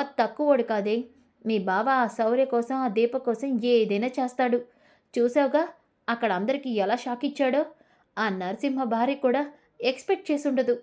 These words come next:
"మ్, గ్రాని, బావని పొగుడుతుంటే నాకు సంతోషంగా ఉండేది, కానీ ఈరోజు నువ్వు పొగుడుతుంటే మాత్రం ఒళ్ళంతా మండిపోతుంది. ఇక బావని, ఆ దీపని, శౌర్యని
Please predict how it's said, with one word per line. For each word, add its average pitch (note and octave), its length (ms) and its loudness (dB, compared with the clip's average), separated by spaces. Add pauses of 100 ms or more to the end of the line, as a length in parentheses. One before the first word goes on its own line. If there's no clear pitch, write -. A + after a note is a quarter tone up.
(580)
"మ్, G#3 220 -2 (120)
గ్రాని, A#3+ 360 2 (460)
బావని G#3+ 440 0
పొగుడుతుంటే B3+ 640 0 (440)
నాకు D4+ 240 -2
సంతోషంగా C4+ 640 -2
ఉండేది, A#3+ 360 2 (340)
కానీ A#3 220 2
ఈరోజు B3 380 2
నువ్వు B3+ 180 -4
పొగుడుతుంటే A#3 480 0
మాత్రం A3+ 380 -2
ఒళ్ళంతా C#4 380 0
మండిపోతుంది. A#3 640 -2 (600)
ఇక A#3 200 -2
బావని, A3+ 460 -2 (340)
ఆ C4+ 120 0
దీపని, C4+ 420 -2
శౌర్యని C4+ 440 0